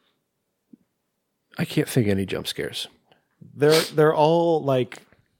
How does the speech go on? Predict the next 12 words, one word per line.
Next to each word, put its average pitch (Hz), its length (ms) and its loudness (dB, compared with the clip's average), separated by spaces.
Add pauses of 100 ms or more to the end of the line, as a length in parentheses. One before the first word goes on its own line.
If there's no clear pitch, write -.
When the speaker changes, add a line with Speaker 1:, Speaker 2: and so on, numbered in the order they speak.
(120)
Speaker 2:
the, 113 460 0
the 113 160 -2
friendly 107 520 -2
boo 95 240 -2
scares. - 680 -6
Like, 60 200 -12 (480)
like, 127 100 -2
there's 175 220 2
one 170 420 0 (280)
where 120 200 -2
it's, - 380 -6
I, - 160 -12